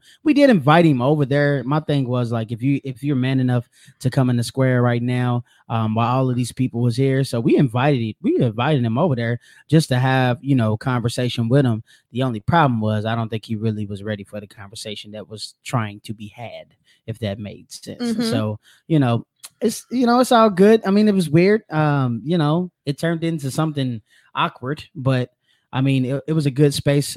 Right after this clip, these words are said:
Speaker 1: Uh, what I loved about it is that women had the opportunity to speak. You know what I
Speaker 2: Yes.
Speaker 1: mean? So
Speaker 2: And
Speaker 1: how
Speaker 2: I
Speaker 1: did you feel about that?
Speaker 2: Yeah, I was,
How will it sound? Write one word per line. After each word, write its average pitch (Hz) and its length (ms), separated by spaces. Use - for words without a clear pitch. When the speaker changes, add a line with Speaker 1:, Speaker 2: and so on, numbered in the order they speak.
Speaker 1:
Uh, 127 220
what 135 120
I 156 100
loved 151 280
about 127 240
it 117 40
is 107 100
that 113 180
women 127 580
had 131 220
the 127 120
opportunity 117 880
to 127 200
speak. - 640
You 202 60
know 190 320
what 120 40
I 120 100
Speaker 2:
Yes. 117 40
Speaker 1:
mean? 127 300
So 117 360
Speaker 2:
And 107 140
Speaker 1:
how 175 80
Speaker 2:
I - 40
Speaker 1:
did 165 100
you 170 100
feel 131 180
about 110 200
that? 110 100
Speaker 2:
Yeah, 233 220
I 240 120
was, 233 380